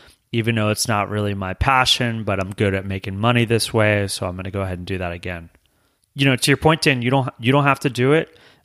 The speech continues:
The reason we're here is to, uh, live a good life. That's the reason why we started these businesses in the first place.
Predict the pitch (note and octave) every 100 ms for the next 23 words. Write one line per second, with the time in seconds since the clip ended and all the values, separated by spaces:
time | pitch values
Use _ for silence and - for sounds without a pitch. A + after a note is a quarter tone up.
0 | - A#2+ G#2 B2+ D3+ B2+ A#2 - A#2+ C3+
1 | A#2 A2 G2+ - - A2+ G#2+ G#2 G2+ G2
2 | A2 G#2+ C3 G#2+ G2+ D3 - - _ -
3 | G#2+ - A2 A2 A2 G#2+ G#2 G2+ G#2+ G#2
4 | G#2 - A2 G#2 - G2+ G#2 F#2+ F2+ G#2
5 | A2+ - F3 G3+